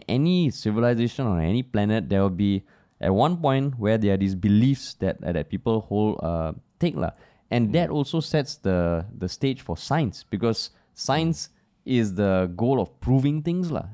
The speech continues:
Speaker 1: And in some way, uh, what, what that whole team of researchers or papers were arguing is that i-, without religion, the, the science is almost kind of like, it's not, i-,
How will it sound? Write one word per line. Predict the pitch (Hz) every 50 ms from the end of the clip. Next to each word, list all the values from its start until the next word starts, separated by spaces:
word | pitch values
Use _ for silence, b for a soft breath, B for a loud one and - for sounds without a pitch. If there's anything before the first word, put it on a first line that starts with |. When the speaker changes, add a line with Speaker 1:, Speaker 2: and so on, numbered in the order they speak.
| - - -
Speaker 1:
And | 110 110 113
in | 117 120
some | 120 - - 165 175 170
way, | 143 117 107 107 110 b b b b b b b -
uh, | - 92 92 90 87 82 - - -
what, | 90 98 117 131 123 - -
what | 113 123 135 107 107
that | 104 98 90
whole | 98 117 127 135
team | 131 - 131 120
of | 104 98
researchers | 101 101 - - 104 - - 120 117 104
or | 98 87 82
papers | - 95 92 110 117 107
were | 92 87
arguing | 90 92 104 110 101
is | 90
that | 85 90 78 - b b b b b b b b _ _ _ _ _
i-, | 131 143
without | 156 117 123 143 156 190 185 151
religion, | 123 113 117 123 120 113 120 113 113 123 131 135 139
the, | 113 107 101 101 -
the | 92 98 98
science | - - 123 139 156 170 165 - - -
is | 90 104 95
almost | 104 117 131 143 139 139
kind | - 139 131
of | 120 101
like, | 95 85 78 - - - _ _ _ _ B B B B B B B B
it's | - 113 123
not, | 156 180 170 - - _ _ _ _ _ _ _
i-, | -